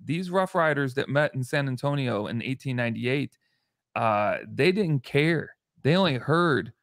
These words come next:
about this guy from New York, this police chief. And then he became, uh, the head of the, uh, uh, branch of the military. But, and he gave that up to be the head of the Rough Riders. And they looked at him like, "Yeah."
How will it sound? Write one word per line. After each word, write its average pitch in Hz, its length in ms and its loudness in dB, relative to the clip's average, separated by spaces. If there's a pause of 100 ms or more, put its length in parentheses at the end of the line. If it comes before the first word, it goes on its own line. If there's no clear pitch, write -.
about 120 300 0
this 117 160 -4
guy 123 320 0
from 120 280 -4
New 131 120 2
York, 127 440 0
this 117 160 -10
police 139 500 -4
chief. - 320 -10 (720)
And 120 240 -2
then 127 200 2
he 127 140 0
became, 120 580 -4
uh, 107 320 -4 (160)
the 113 160 -8
head 117 240 -4
of 110 260 -6
the, 101 260 -10
uh, 110 60 -12
uh, 104 240 -10 (720)
branch 131 300 0
of 113 40 -2
the 110 60 -2
military. 110 600 2
But, 101 200 -2 (720)
and 135 120 0
he 135 60 0
gave 147 280 2
that 139 200 4
up 143 300 2
to 131 160 -4
be 135 240 -2
the 110 160 -2
head 139 260 0
of 117 80 0
the 110 120 -4
Rough 135 260 -2
Riders. 117 340 -2 (380)
And 143 160 -2
they 180 120 0
looked 208 240 -2
at 160 180 0
him 147 300 -2
like, 120 380 -2 (220)
"Yeah." 135 80 -18